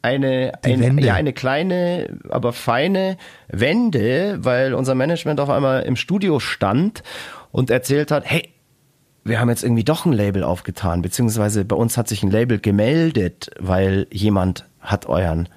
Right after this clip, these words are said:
Speaker 1: Song These Are The Days gehört und findet den ganz, ganz toll. Und dieser jemand, und das bauen wir jetzt gleich mal als Cliffhanger ein, war kein geringerer als der beliebte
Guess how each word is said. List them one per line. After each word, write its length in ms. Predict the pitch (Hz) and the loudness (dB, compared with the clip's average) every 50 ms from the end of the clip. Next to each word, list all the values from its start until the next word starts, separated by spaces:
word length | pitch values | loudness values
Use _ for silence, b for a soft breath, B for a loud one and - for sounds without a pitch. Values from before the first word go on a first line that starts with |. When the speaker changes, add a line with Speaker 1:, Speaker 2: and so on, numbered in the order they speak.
| b b | b b
Speaker 1:
Song 500 | - - - - 127 147 165 156 127 - - 95 | -8 -4 0 2 2 2 2 2 0 -2 -4 -2
These 320 | 92 110 104 104 - - - | 0 0 2 0 0 -2 -2
Are 120 | 90 82 | -2 0
The 100 | 92 85 | 0 0
Days 360 | - 95 123 160 175 - - | 0 2 2 0 0 -2 -2
gehört 440 | - 117 95 90 82 80 78 - - B B B B B B B B B B B B | -2 -2 0 0 0 -2 -2 -6 -12 B B B B B B B B B B B B
und 140 | - 101 - | -2 0 0
findet 320 | - - 123 104 104 - - | 2 2 2 2 2 2 2
den 140 | 95 92 90 | 0 2 2
ganz, 280 | - 110 143 160 - | 2 2 2 2 0
ganz 240 | - 143 143 139 - | 0 0 0 0 -2
toll. 360 | - - 147 151 127 90 82 B B B B | -2 0 0 2 2 0 -2 B B B B
Und 200 | B - 113 - | B 0 0 2
dieser 240 | 143 180 185 185 160 | 2 2 4 4 4
jemand, 540 | 143 139 151 156 127 101 104 110 139 156 - - | 4 4 4 4 4 4 2 2 0 -2 -4 -4
und 100 | - 107 | -4 -2
das 160 | 104 98 - | -2 -4 -4
bauen 260 | - - 107 123 127 | 0 2 2 4 4
wir 40 | 117 | 2
jetzt 140 | 104 - - | 0 0 0
gleich 180 | - 92 - 117 | -2 0 0 2
mal 160 | 117 110 71 | 0 0 2
als 220 | 85 98 - - | 0 0 -2 -2
Cliffhanger 640 | - - 156 208 - - - - 87 90 90 82 - - | 0 2 2 2 0 -2 -2 0 0 2 2 0 0 0
ein, 300 | 87 85 101 120 139 131 - | 0 0 0 0 -2 -2 -2
war 160 | 104 98 95 | -2 -2 -2
kein 500 | - - - - 139 151 170 196 208 208 | -2 -6 -6 -2 0 0 2 0 0 0
geringerer 720 | - 170 147 139 165 175 170 139 113 92 92 92 113 147 139 B B B B B B B B B B B B B | 0 0 0 2 2 2 2 2 0 0 0 -2 -2 -2 -4 B B B B B B B B B B B B B
als 460 | - 110 107 107 104 - - - - _ _ - | 0 2 2 2 2 0 -4 -8 -10 _ _ -8
der 160 | 95 104 104 | -2 0 0
beliebte 720 | - 107 98 123 220 233 - - - 202 190 185 185 180 | 2 4 4 4 2 2 0 -2 0 0 2 2 0 -2